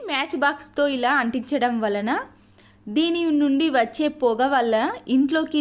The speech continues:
దోమలు అనేవి అస్సలకే రావు. ఒకవేళ ఎక్కువగా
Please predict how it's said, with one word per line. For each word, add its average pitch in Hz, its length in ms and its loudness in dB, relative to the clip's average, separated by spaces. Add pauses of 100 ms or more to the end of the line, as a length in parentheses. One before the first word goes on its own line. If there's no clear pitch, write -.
(120)
దోమలు 233 380 2
అనేవి 202 280 -4 (160)
అస్సలకే 226 520 -4
రావు. 196 360 -2 (800)
ఒకవేళ 240 560 0
ఎక్కువగా 294 460 0